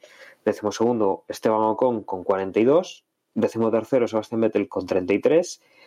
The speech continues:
décimo cuarto Daniel Kvyat con veintiséis,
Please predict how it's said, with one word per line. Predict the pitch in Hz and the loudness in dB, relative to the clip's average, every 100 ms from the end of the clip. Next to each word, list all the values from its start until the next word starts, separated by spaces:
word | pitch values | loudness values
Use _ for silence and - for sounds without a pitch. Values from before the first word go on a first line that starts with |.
| _ | _
décimo | 113 110 107 | 0 2 0
cuarto | 127 131 107 | 0 2 2
Daniel | 107 123 120 | 2 2 2
Kvyat | 117 120 110 - | 2 4 2 -2
con | 104 101 | -4 -2
veintiséis, | 117 123 120 - 156 185 - | -4 -2 -2 0 0 -2 -10